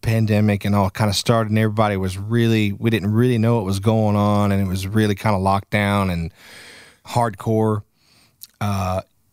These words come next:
I had never really done a Zoom right, like we're Zooming right now, right? I'd never done anything like that and really would have never probably wanted to. 'Cause, you know, writing the songs, you know, being in the room with somebody is a whole different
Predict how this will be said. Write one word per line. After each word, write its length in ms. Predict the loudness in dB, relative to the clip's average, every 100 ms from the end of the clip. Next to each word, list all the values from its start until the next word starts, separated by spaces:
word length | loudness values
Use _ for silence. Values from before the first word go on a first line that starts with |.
| _ _ _
I 140 | -2 0
had 100 | 0
never 280 | 0 0 0
really 220 | 0 0
done 200 | 0 0
a 60 |
Zoom 400 | 0 0 2 2
right, 440 | 0 -2 -6 -10 -12 -16 _ -2
like 220 | 0 2
we're 140 | 2 2
Zooming 440 | 2 2 2 2
right 220 | 2 2
now, 280 | 2 2 2
right? 320 | 2 0 -2 -6 _ -20 _
I'd 140 | -2 0
never 240 | 0 0
done 300 | -2 -2 0
anything 400 | 2 0 0 0
like 220 | 0 -2
that 280 | 0 0 2
and 320 | 2 0 0
really 180 | 0 0
would 140 | 0 0
have 100 | 2
never 220 | 0 -2
probably 300 | -2 -2 0
wanted 480 | 0 0 0 -4 -8
to. 260 | -8 -8 -12 _ _ _ -20 -20 _ _
'Cause, 180 | -4 -2
you 100 | -2
know, 160 | 0 0
writing 380 | 0 0 -2 -4
the 80 |
songs, 520 | -4 -2 0 -2 -4 -6
you 100 | -4
know, 120 | -4
being 260 | -2 0 2
in 80 | 2
the 100 | 2
room 220 | 2 2
with 140 | 0
somebody 320 | 0 0 0 0
is 80 |
a 60 | -2
whole 180 | -2 0
different 420 | -2 -4 -6